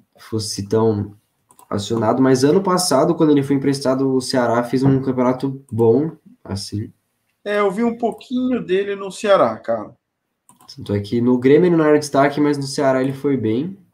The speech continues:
Speaker 1: O pessoal lá do Ceará gostava bastante dele. Não sei como é que ele tá agora,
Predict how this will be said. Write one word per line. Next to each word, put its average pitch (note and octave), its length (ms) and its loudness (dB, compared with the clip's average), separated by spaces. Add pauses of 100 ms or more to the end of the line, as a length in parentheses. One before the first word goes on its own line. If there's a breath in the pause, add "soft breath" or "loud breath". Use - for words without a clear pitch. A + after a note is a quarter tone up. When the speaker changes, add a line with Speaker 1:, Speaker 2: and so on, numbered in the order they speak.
(200)
Speaker 1:
O - 500 -20
pessoal A2 500 -4
lá A2 160 0
do G#2 100 -10
Ceará G#2+ 360 -4
gostava A2 460 -4
bastante G#2 600 -6
dele. G#2+ 500 0 (680 soft breath)
Não D#3+ 180 0
sei D#3 180 2
como C#3 160 4
é C3+ 60 4
que C3+ 80 -2
ele B2+ 120 2
tá C3 120 -2
agora, C3+ 580 0